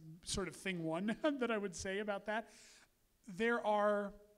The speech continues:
we, you know, as, as lovers of, of the classics and of, and of a lot of culture that's come through that,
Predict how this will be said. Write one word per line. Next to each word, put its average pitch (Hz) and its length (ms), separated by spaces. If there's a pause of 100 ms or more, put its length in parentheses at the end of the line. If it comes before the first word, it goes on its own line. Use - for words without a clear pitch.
(2500)
we, 214 420
you 214 160
know, 196 140
as, 190 320
as 190 520 (1600)
lovers 202 420 (100)
of, 165 560
of 156 300
the 165 60
classics 175 800
and 180 180
of, 160 300 (360)
and 180 220
of 156 180 (720)
a 196 60
lot 170 300
of 160 140 (240)
culture 185 500
that's 170 220
come 175 360
through 190 560
that, 170 380